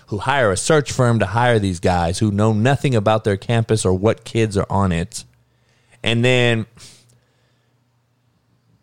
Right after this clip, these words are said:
the alumni don't speak up. The boosters are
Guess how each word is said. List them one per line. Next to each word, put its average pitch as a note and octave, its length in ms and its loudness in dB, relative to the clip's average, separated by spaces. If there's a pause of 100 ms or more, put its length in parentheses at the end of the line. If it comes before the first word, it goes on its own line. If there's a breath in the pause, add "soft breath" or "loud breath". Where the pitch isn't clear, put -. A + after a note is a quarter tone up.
(260)
the C3+ 120 4
alumni E3 560 4
don't D#3+ 180 4
speak D#3 300 0
up. A#2 240 2
The G#2+ 80 0
boosters D3 480 2
are C3 100 2